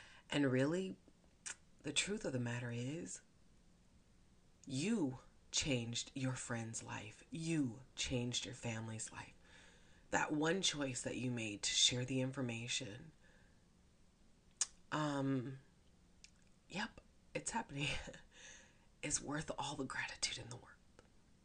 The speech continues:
If you ever remember for a second what it was like living in darkness, and the moment you got a glimpse of the light,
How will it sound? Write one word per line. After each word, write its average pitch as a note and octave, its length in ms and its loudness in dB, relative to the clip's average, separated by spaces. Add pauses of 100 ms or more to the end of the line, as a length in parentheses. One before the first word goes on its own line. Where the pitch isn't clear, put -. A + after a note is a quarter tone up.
(880)
If - 120 -4
you D3+ 120 0
ever D#3+ 460 2 (340)
remember C#3+ 480 4
for A#2 240 -6
a C3+ 60 -2
second - 520 0
what C#3+ 120 -6
it C3+ 120 -6
was B2+ 160 -4
like A#2 380 -10 (420)
living C3 300 4
in A2+ 140 -2
darkness, - 640 -10 (2250)
and C3+ 180 0
the B2 60 2
moment C#3 400 4
you B2 220 -4
got C3 280 2
a C3+ 40 -6
glimpse B2+ 380 0
of - 120 -6
the - 120 -12
light, - 300 -4